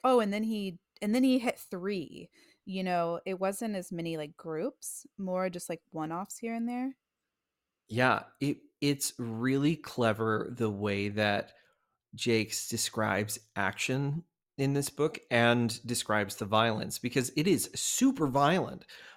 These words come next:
Speaker 2: But in terms of, like, the actual number of bodies that we see, uh, it's actually much on the lower side than I think what you would expect from the amount of violence that's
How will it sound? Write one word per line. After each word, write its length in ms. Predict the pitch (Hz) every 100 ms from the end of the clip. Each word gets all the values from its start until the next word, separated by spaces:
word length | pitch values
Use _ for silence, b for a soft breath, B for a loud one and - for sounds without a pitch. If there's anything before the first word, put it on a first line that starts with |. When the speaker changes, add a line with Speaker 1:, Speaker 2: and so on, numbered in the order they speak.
| _
Speaker 2:
But 200 | 135 139
in 120 | 139
terms 360 | 135 143 165 147
of, 200 | 123 -
like, 300 | 113 104 - _ _ _ -
the 180 | 131 -
actual 440 | 127 135 - 131
number 340 | 120 117 113
of 140 | 110 -
bodies 460 | 113 107 104 104
that 120 | - 98
we 120 | 104
see, 500 | - 202 160 127 B B B _ -
uh, 240 | 123 117 -
it's 180 | 143 190
actually 680 | 196 - 247 214 175 143 - _ _ _ _ _
much 320 | 143 160 190
on 140 | 214 185
the 100 | 151
lower 420 | 127 127 151 165
side 480 | - 160 170 180 160
than 300 | 151 139 123
I 140 | 123
think 260 | 123 139 127
what 140 | 131
you 80 | 127
would 140 | 123 110
expect 400 | - - 123 -
from 240 | - 120
the 140 | 110 110
amount 260 | 107 113
of 100 | 113
violence 460 | - 110 107 101 -
that's 220 | - -